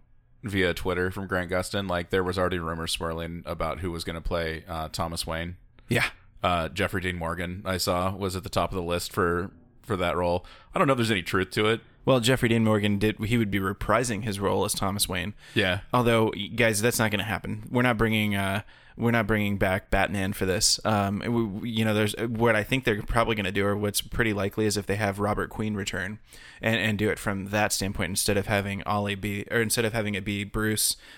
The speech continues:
Speaker 2: that died, it's gonna be Ollie.
Speaker 1: Yeah. They could do something like that, but they could also do something completely different. Like, that might be the part where Grant said, "We're doing things differently," because we don't have an established relationship between, um,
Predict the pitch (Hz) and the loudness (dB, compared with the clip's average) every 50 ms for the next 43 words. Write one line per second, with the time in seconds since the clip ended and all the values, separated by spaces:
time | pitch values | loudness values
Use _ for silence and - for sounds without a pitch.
0 | - - 101 104 82 - 104 98 98 95 95 98 95 - - 101 98 98 - - | -8 -4 -2 -2 -2 0 0 0 0 0 -2 -4 -4 -4 -4 -4 -4 -4 -6 -4
1 | 101 104 104 104 101 110 110 - - - - _ - - - - _ - _ _ | -4 -4 -4 -4 -6 -8 -10 -14 -18 -20 -20 _ -20 -20 -20 -20 _ -20 _ _
2 | _ _ _ - _ _ - 117 131 160 185 190 196 202 202 202 214 - - - | _ _ _ -20 _ _ -4 0 0 2 2 2 0 0 -2 -4 -6 -10 -16 -20
3 | - - - - - - - - - - 120 131 - 139 113 90 110 113 - - | -20 -20 -20 -20 -20 -20 -20 -16 -6 -2 -2 0 0 0 0 0 0 0 0 0
4 | 120 117 - 123 117 117 117 117 - 123 120 120 120 120 - 95 101 - - - | -2 -2 0 0 0 2 0 2 2 2 4 4 2 2 0 -2 -4 -2 0 -2
5 | 101 - - - 82 95 98 - 104 90 92 87 - 95 87 82 90 82 85 90 | 0 0 2 2 2 2 2 2 0 0 0 -2 0 -2 -2 -2 -2 -4 -4 -4
6 | 90 92 92 73 82 87 85 87 82 95 90 82 92 95 87 87 - - - - | -2 -2 -2 -2 -2 -2 -2 -2 -2 -2 -2 0 2 0 0 0 -4 -10 -18 -18
7 | - - - - - 113 113 104 107 113 113 104 98 104 98 95 87 87 - 101 | -18 -20 -14 -2 2 2 2 2 4 2 2 2 4 2 2 2 2 2 2 2
8 | 92 - 82 87 85 92 87 85 - - - 95 85 82 90 90 87 90 87 85 | 2 2 0 -2 0 0 0 0 0 0 0 0 0 0 -2 -2 -2 -2 -2 -2
9 | 85 87 80 82 87 92 87 90 76 82 85 87 87 95 - 131 120 139 151 151 | -4 -6 -6 -4 -4 -4 -4 -4 -4 -6 -6 -6 -6 -2 -2 0 0 2 2 2
10 | 139 120 110 98 98 104 101 95 - 98 90 87 90 87 - 90 85 85 87 87 | 4 4 4 4 2 2 0 0 2 0 0 0 -2 -6 -6 -4 -2 -2 -2 -2
11 | 98 90 - - 90 85 95 95 - - - 98 90 87 87 85 85 - - - | -4 -4 -2 -2 -2 -2 -4 -6 -6 -4 -4 -2 -2 -2 -4 -6 -8 -10 -6 -4
12 | 87 85 82 82 80 78 80 85 | -4 -2 -2 -4 -6 -8 -10 -12